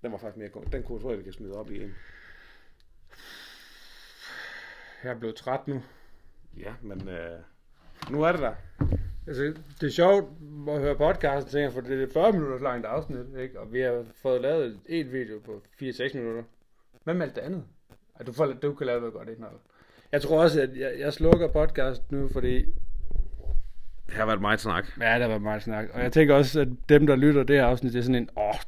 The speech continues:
Speaker 2: der skal man altså holde ved, fordi vi siger det samme mange gange." Men, øh,
Speaker 1: Men det gør vi, og
Speaker 2: Ja, det gør vi sgu.
Speaker 1: det er sgu en fornøjelse at være sammen med dig, Christian. Tusind tak for, for besøget.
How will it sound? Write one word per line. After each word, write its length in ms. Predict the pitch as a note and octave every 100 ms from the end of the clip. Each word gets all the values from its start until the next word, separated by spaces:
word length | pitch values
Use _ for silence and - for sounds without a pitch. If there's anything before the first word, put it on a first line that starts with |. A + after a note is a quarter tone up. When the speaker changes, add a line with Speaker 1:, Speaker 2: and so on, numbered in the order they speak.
| -
Speaker 2:
der 100 | B2
skal 200 | - B2
man 100 | A#2+
altså 180 | A2+ A2
holde 180 | G#2+ G#2+
ved, 140 | A#2
fordi 200 | A#2+ A2
vi 140 | A2 A2+
siger 180 | C3 C3
det 120 | A#2+
samme 200 | B2 A#2
mange 240 | B2 C3
gange." 220 | A#2+ B2 - - - - - - - -
Men, 240 | A#2 A2+
øh, 300 | G#2+ A2 A2+ - - - - -
Speaker 1:
Men 120 | B2
det 140 | D#3
gør 160 | E3+ G#3+
vi, 200 | A3+ C3
og 160 | A2 A2
Speaker 2:
Ja, 180 | C#3+
det 140 | G#3+ G#3+
gør 100 | G3
vi 80 | C3+
sgu. 120 | -
Speaker 1:
det 100 | D#3+
er 40 |
sgu 200 | D#3 E3+
en 80 | E3+
fornøjelse 340 | - F3 F#3 C#3+
at 40 |
være 60 | C3+
sammen 220 | D#3 C#3+
med 80 | B2
dig, 160 | A#2
Christian. 360 | - B2+ A#2+ G#2+
Tusind 320 | F3+ F#3 -
tak 220 | D#3 E3+
for, 540 | - C#3 B2+ A#2 A2 D#2+
for 140 | -
besøget. 360 | A#2 A2+ F3